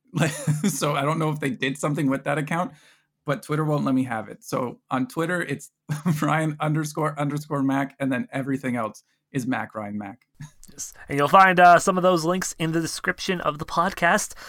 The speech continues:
Speaker 2: As for myself, Tony's Game Lounge on Instagram, uh, at Radio Tony on Twitter, and, uh,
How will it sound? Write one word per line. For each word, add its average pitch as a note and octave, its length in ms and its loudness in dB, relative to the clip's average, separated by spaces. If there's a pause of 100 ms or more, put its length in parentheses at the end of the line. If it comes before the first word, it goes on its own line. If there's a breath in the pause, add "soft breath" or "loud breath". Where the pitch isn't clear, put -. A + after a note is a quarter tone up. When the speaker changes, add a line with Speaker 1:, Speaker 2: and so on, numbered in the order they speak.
(200 loud breath)
Speaker 2:
As G3+ 220 8
for G#3 80 2
myself, G#3+ 580 4
Tony's G3 300 2
Game F#3+ 180 4
Lounge G3+ 240 6
on D#3 240 4
Instagram, G3+ 580 0 (520 loud breath)
uh, B2+ 200 4
at C#3+ 160 4
Radio D3+ 300 2
Tony E3+ 300 0
on D#3+ 220 4
Twitter, F#3+ 540 2
and, F3 320 2
uh, D#3+ 200 4